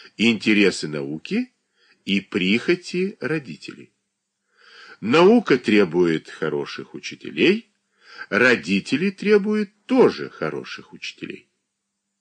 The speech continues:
Но понятие науки и понятие родителей различны. У родителей понятие изменчиво,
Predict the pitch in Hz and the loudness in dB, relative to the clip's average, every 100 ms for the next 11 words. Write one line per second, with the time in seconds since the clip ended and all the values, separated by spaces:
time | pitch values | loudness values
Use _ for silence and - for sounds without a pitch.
0 | _ _ _ _ 92 117 120 120 120 _ | _ _ _ _ 2 4 6 4 0 _
1 | _ _ _ _ 113 107 123 120 - 104 | _ _ _ _ 0 2 2 2 0 2
2 | 98 98 113 110 92 - 80 71 - _ | 2 4 2 2 -2 -6 -8 -8 -12 _
3 | _ _ _ 104 110 113 110 120 104 - | _ _ _ -6 -2 0 2 2 0 0
4 | 90 85 95 80 67 120 185 240 226 98 | 0 2 2 0 -2 -4 -2 -2 0 -2
5 | 73 _ _ _ - 110 104 139 - - | -4 _ _ _ -4 -4 -4 -12 -12 -12
6 | _ _ _ _ _ _ _ _ _ - | _ _ _ _ _ _ _ _ _ -20
7 | - - 170 190 180 254 - 233 220 190 | -20 0 4 4 4 2 2 2 2 2
8 | 170 202 208 - 208 190 185 170 175 170 | 4 4 2 2 4 4 2 -2 -4 0
9 | 226 165 - 67 67 | -2 -2 -6 -8 -12